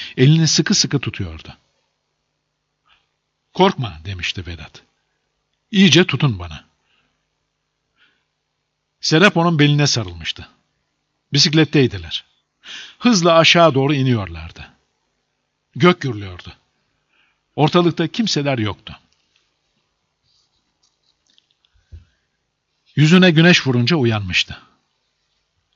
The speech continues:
Hala rüyanın etkisindeydi. Akşam çok mu içmişti? Evet. Her zamankinden çok.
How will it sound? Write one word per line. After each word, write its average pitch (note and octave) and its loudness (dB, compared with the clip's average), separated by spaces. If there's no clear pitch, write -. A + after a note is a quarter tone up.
Hala C#3 0
rüyanın A#2+ 2
etkisindeydi. F#2 -6
Akşam D3+ 0
çok G3+ -6
mu A2 -8
içmişti? - -10
Evet. - -8
Her D#3+ 4
zamankinden A2+ -2
çok. - -14